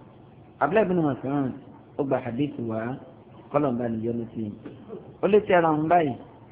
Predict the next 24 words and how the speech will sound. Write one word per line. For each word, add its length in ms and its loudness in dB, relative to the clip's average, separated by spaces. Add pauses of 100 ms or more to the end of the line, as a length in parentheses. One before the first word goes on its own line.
(140)
òun 240 0
ti 120 -2
gbọ́ 240 2 (640)
lẹ́nu 320 2
òjíṣẹ́ 280 0
Ọlọ́run 180 2
Ọba 160 -2 (100)
sallallahu 680 0
alayhi 240 -2
wa 120 -4
sallam 360 -4
tí 120 -8
ń 100 -2
sọ 140 -2
pé, 420 0 (520)
"Inna 260 2
min 160 2
ashrati 640 2 (100)
sa'ati 720 -2 (460)
an 160 2
yamurra 580 2
ar-rajulu 580 2
bil 240 -2
masjidi 1040 0